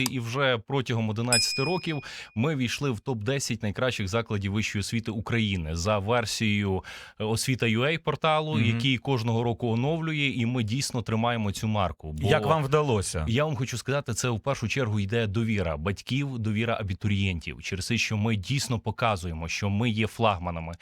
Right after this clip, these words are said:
Speaker 1: і юридичної освіти, і ми є флагманом того класичного закладу вищої освіти, який зараз потребує наша країна для підготовки найфаховіших, е, студентів і далі працівників.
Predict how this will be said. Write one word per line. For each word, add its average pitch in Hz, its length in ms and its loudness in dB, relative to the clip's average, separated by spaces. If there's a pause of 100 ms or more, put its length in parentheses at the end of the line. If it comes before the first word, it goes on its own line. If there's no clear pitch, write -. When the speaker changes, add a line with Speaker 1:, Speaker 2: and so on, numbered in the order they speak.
(240)
Speaker 1:
і 135 120 0
юридичної 117 600 0
освіти, 139 480 -2
і 127 100 0
ми 131 160 2
є 123 140 0
флагманом 120 560 0 (260)
того 123 220 0
класичного 117 600 -2
закладу 110 420 -2
вищої 110 320 0
освіти, 135 420 -2
який 107 320 -2
зараз 107 400 0
потребує 110 580 0
наша 101 300 0
країна 120 380 0
для 98 120 0
підготовки 104 580 -2 (220)
найфаховіших, 113 960 0
е, 92 280 0 (180)
студентів 107 680 -2 (240)
і 160 100 2
далі 127 340 2
працівників. 95 800 -2